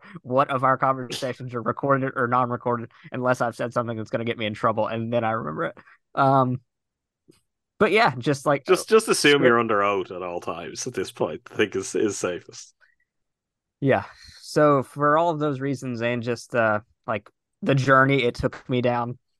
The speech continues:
Speaker 1: uh, especially on the big screen, but even last night, um, uh, as I was watching the movie, I was,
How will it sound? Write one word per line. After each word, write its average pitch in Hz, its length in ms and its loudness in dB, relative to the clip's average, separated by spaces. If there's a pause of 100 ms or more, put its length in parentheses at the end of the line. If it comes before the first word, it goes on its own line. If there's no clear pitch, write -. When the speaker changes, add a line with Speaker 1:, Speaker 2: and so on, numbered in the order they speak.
(320)
Speaker 1:
uh, 110 160 -2
especially 220 380 0
on 170 60 2
the 135 80 0
big 123 120 0
screen, 117 240 -6
but 131 80 -2
even 151 160 -2
last 131 300 -2
night, 113 280 -6 (340)
um, 117 460 2 (840)
uh, 107 480 0 (280)
as 123 180 0
I 123 80 4
was 117 100 0
watching 131 280 0
the 110 80 -8
movie, 120 300 -2
I 110 80 0
was, 110 240 -2